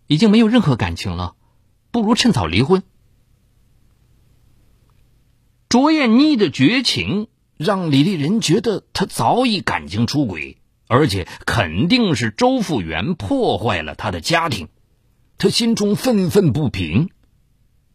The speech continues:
一天，在卓艳妮再次向李丽人提出离婚后，李丽人闯进周复原的办公室和他大吵一架。李丽人走后，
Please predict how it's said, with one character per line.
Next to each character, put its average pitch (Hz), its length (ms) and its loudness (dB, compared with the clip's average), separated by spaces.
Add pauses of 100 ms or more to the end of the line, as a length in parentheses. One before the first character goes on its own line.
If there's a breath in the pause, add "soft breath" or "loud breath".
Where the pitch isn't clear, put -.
一 123 100 4
天， 123 240 2 (400 loud breath)
在 143 180 0
卓 120 160 2
艳 127 200 4
妮 143 100 4
再 143 220 -2
次 117 160 -2
向 123 260 -2
李 98 80 0
丽 107 100 0
人 117 200 0
提 113 160 0
出 117 120 2
离 123 120 0
婚 139 180 0
后， 123 360 -4
李 101 180 0
丽 127 100 2
人 123 240 0
闯 90 320 -2
进 127 240 0
周 170 160 2
复 101 160 -4
原 92 220 -4
的 123 80 -2
办 120 240 -2
公 180 180 0
室 110 220 -4
和 123 180 -2
他 156 100 -6
大 107 300 -2
吵 78 320 -2
一 143 160 -14
架。 - 240 -10 (2000)
李 202 240 0
丽 269 120 4
人 226 280 4
走 73 240 -4
后， 208 340 0